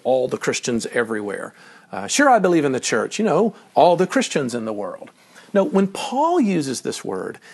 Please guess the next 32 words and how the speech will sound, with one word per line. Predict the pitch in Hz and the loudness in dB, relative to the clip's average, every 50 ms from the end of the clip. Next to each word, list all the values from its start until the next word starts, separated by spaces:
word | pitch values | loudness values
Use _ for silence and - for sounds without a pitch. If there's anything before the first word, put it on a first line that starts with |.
| - _ | -20 _
he's | - 202 202 160 | -2 0 0 2
being | 147 190 190 185 175 170 - | 2 2 2 2 2 0 -4
really | - 139 143 170 202 240 254 254 226 185 165 | -8 -4 0 4 4 6 6 4 4 2 2
specific | 156 - - - 139 - - - 180 - - - - - - - - - - _ | 0 -4 -6 -6 -4 -2 -2 -2 -4 -4 -4 -8 -8 -8 -14 -20 -20 -20 -6 _
because | - 196 - 226 202 | -2 2 2 2 2
he's | - 208 - | 2 -2 -2
talking | - - - 220 226 - 262 233 214 | -2 -4 -4 -4 -2 -2 0 0 2
about | 185 180 175 180 180 | 2 2 2 2 0
an | 180 185 - _ | -2 -4 -6 _
actual | - 147 170 170 - - - 180 180 180 180 170 - | -4 -4 -4 -4 -6 -6 -4 -2 -2 -2 -2 -6 -8
church, | - - 190 185 185 147 101 - - - - - - - - - - - | -6 -2 0 0 0 0 -2 -4 -10 -12 -12 -12 -16 -18 -20 -20 -20 -20
<laughs> | - - - - - - | -20 -20 -20 -20 -14 -4
an | - 147 151 | 0 2 4
organization | 160 190 214 220 220 214 196 165 185 185 208 190 - - 127 120 107 110 | 6 6 6 6 4 4 4 4 2 2 2 0 -2 -4 -6 -8 -6 -6
with | 120 113 - - - - - - - _ | -6 -6 -6 -8 -14 -18 -20 -20 -18 _
appointed | - 127 - - - 123 139 160 160 - 185 175 170 170 | -10 -10 -10 -4 0 0 0 0 2 2 0 0 0 -2
leaders | 285 165 160 190 220 226 190 135 113 104 - | -2 0 2 4 4 4 2 2 -2 -4 -6
that | - 110 | -6 -6
he | 120 | -6
calls | 113 - - 151 151 156 170 - - - - | -6 -4 -2 0 2 2 0 -2 -6 -8 -4
elders, | - 196 220 226 208 151 113 98 - - - - - - - - - - _ - | 0 2 2 2 2 0 -2 -4 -6 -10 -14 -16 -16 -18 -20 -20 -20 -20 _ -14
uh, | - 107 104 101 101 107 - - | -10 -8 -8 -8 -8 -8 -8 -4
servant | - - - - 233 254 262 208 196 165 - | -4 0 2 4 4 4 4 4 2 0 0
leaders | - 120 123 113 107 107 104 - | -2 -2 -2 -2 -4 -6 -6 -6
that | 135 131 | -4 -4
he | 135 | -4
calls | 135 - - 160 160 165 170 165 151 | -4 -4 -2 0 2 2 0 0 -2
deacons, | 147 135 156 190 214 214 - - - 104 98 98 95 - | -4 -2 0 2 2 0 0 -4 -8 -8 -8 -10 -8 -6
and | 120 120 117 - - - - - - _ | -6 -6 -8 -10 -16 -20 -20 -20 -12 _
membership | - 143 170 220 254 233 226 185 - - - - - | 2 4 4 4 6 4 2 2 0 0 -2 -4 -4
vows, | - - 123 117 110 104 98 92 92 101 113 - | -4 -2 0 0 2 0 0 -2 -4 -6 -4 -4
and | 123 117 107 | -4 -4 -6